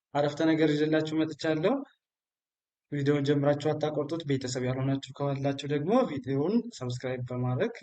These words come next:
እ፣ ቤተሰብ እንድትሆኑ የሚለቃቸው ቪዲዮዎቹ፣ ቪዲዮዎች እንዲደርሷችሁ ለማለት እወዳለሁ። ወደ ትምህርታችን ስንቀጥል እንግዲህ ከመጀመሪያው ጀምረን እንደምናየው ይህ ምን ይላል?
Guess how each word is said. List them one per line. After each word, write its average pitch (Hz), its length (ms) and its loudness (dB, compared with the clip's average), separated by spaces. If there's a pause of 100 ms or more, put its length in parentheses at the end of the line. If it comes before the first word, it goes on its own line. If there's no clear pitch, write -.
እ፣ 123 260 -8
ቤተሰብ 123 400 -6
እንድትሆኑ 123 440 -4
የሚለቃቸው 127 560 -4
ቪዲዮዎቹ፣ 139 320 -2 (300)
ቪዲዮዎች 139 400 -2
እንዲደርሷችሁ 143 680 -4 (180)
ለማለት 143 320 -2
እወዳለሁ። 156 420 -2 (560)
ወደ 156 180 6
ትምህርታችን 185 540 2
ስንቀጥል 170 420 0
እንግዲህ 151 300 0
ከመጀመሪያው 131 600 0
ጀምረን 123 300 0
እንደምናየው 127 520 0 (4000)
ይህ 143 180 0
ምን 151 160 4
ይላል? 175 300 6